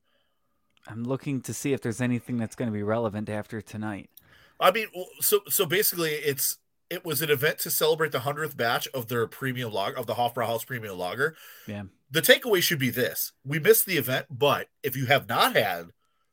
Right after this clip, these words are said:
Speaker 2: the Hofbrauhaus premium lager, you should go and drink it, because if you go to Hofbrauhaus and you wanna drink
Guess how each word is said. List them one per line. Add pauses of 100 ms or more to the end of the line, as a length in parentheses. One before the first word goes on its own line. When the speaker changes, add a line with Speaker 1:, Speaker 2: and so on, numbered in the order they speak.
Speaker 2:
the
Hofbrauhaus
premium
lager,
you
should
go
and
drink
it,
because (1080)
if
you
go
to
Hofbrauhaus
and
you
wanna
drink